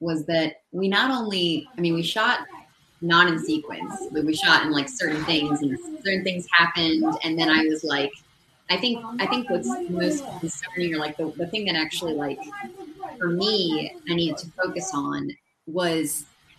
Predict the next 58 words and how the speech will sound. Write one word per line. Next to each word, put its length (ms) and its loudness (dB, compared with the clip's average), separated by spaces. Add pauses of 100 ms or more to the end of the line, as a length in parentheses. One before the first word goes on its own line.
(480)
really, 360 6
like, 320 2
I 60 0
had 220 4
a, 200 0
I 60 -6
have 160 4
a 60 -2
binder, 420 2 (140)
and 100 0
I 60 2
had, 340 2
like, 240 -4
the 80 -6
whole 180 -2
script 380 -6
in 100 -6
there, 280 -6
and, 180 -2
like, 240 -12
you 100 -6
know, 100 -14
had 200 0
it 80 0
all 120 -2
sectioned 420 -6
out. 300 -4 (160)
And 120 0
then 140 2
what 100 -2
I 100 0
would 200 0
do 220 6
is 100 0
I 100 -2
would 140 0
have, 500 4 (600)
you 100 0
know, 300 2 (320)
uh, 220 0 (120)
figure 260 4
out, 140 2
okay, 340 -2 (200)
on 140 2
the 100 0
day, 320 2
what 180 -2
is, 160 -6
what 180 -2
are 60 2
we 100 -2
shooting? 680 0 (640)
And 280 -2
then 360 4
I 140 0
would 100 -2
have 180 -2
to 80 -8